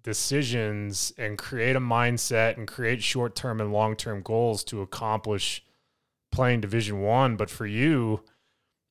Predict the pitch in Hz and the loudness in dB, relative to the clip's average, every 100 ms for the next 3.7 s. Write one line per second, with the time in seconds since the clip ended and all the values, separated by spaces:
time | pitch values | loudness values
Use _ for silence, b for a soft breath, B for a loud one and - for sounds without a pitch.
0 | _ _ 113 143 135 131 120 113 - 123 | _ _ 0 4 6 6 4 0 -2 -2
1 | 127 117 104 - - - 127 110 131 139 | -2 -2 -4 -8 -8 -16 -10 -4 -4 -2
2 | 113 - 127 120 123 135 - 123 117 113 | 0 0 0 0 2 2 2 2 4 4
3 | 113 98 110 110 110 110 | 2 4 4 6 6 4